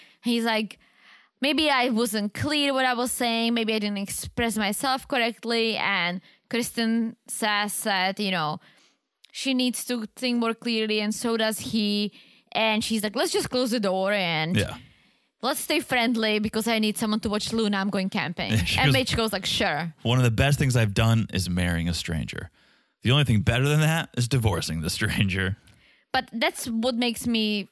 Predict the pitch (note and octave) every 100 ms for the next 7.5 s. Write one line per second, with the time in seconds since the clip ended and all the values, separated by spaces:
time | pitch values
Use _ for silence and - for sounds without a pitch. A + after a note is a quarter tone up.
0 | - - G3+ G3 G3+ G3+ G#3+ A3+ B3+ C#4
1 | - - E3+ E3 E3+ C#3 B2 - F#4+ F#4
2 | G4+ A#3+ A3+ G#3 F#3 E3+ G3+ G3+ G3+ -
3 | G#3 G#3 - C3 G#2 - - A2+ - -
4 | C5+ A#4+ D4+ - G#3+ F#3+ E3+ G3 F#3+ F3+
5 | A#2+ F#3 - - - G#2 F#2 - B3 -
6 | - G2+ - A2 G#2 G2+ F#2 F2 D2+ D#2
7 | - - D#2 E2 E2